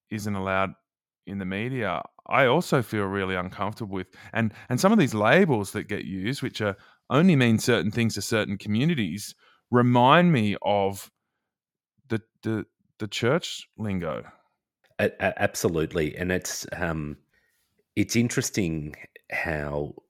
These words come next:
Speaker 2: we still are shaped by that. Like, if, if I look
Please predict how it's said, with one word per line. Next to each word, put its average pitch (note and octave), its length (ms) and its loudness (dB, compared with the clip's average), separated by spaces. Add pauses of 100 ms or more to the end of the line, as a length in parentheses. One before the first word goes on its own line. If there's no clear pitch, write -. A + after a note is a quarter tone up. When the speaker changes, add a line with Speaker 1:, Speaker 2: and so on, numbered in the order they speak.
(120)
Speaker 2:
we E2 240 -2
still D#2+ 400 -4
are D2+ 180 -8
shaped - 500 -6
by D2+ 160 -4
that. C2+ 300 -10
Like, D#2 240 -4
if, - 320 -8
if - 180 -6
I F#2 140 4
look F#2 380 -4